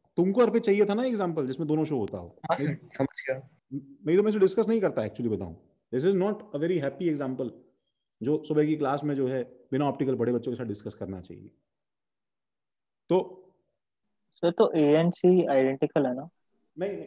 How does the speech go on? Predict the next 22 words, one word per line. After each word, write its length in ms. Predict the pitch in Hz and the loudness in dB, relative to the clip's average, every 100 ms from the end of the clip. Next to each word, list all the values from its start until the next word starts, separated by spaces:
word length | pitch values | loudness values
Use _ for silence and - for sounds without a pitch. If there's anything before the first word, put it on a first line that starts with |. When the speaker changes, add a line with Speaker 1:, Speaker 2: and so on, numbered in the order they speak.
| - | -12
Speaker 1:
अब 100 | 151 | -12
देखो 200 | 147 156 | -10 -10
एक 140 | 156 156 | -10 -8
एक 80 | |
करके 200 | 160 139 | -8 -6
हम 60 | 143 | -6
रिश्ते 240 | 123 - | -8 -8
बताते 340 | 147 131 120 113 | -6 -6 -8 -12
हैं। 100 | 107 - _ | -16 -20 _
पहले 180 | 117 113 | -4 -4
तो 140 | 107 - _ _ _ _ _ _ _ _ _ _ _ - | -6 -12 _ _ _ _ _ _ _ _ _ _ _ -6
अब 360 | 165 - - _ | -6 -6 -18 _
मुझे 180 | 156 185 | 0 2
बताओ, 260 | 220 214 - | 4 2 4
ए 80 | 196 | 6
एंड 180 | 226 226 | 6 4
सी 80 | 226 | 4
identical 380 | 202 202 214 214 | 4 2 2 2
का 80 | |
मतलब 380 | 202 185 240 233 | 2 0 0 2
ये 100 | 220 | 4
हुआ 320 | 208 180 156 | 4 4 0